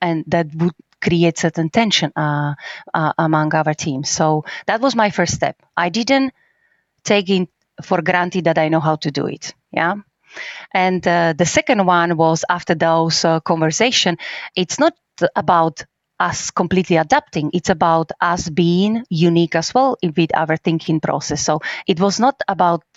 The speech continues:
just us, you know, creating the trust. It was also about, uh,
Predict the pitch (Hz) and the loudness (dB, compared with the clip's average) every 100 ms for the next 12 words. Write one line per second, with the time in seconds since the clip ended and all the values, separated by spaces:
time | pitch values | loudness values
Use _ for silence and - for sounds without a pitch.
0 | _ - 175 - - 180 - - 165 160 | _ -4 -2 -4 -4 -4 -4 -6 0 2
1 | 151 - - 160 170 165 170 151 - - | 2 -2 -6 0 2 2 0 -4 -2 -2
2 | 240 196 170 160 156 - - - - 170 | 0 0 -4 -2 -2 -2 -10 -12 -4 -2
3 | 165 165 156 151 151 - - - - 156 | 0 0 2 2 0 -4 -14 -20 -4 -2
4 | 151 151 151 | 0 0 -2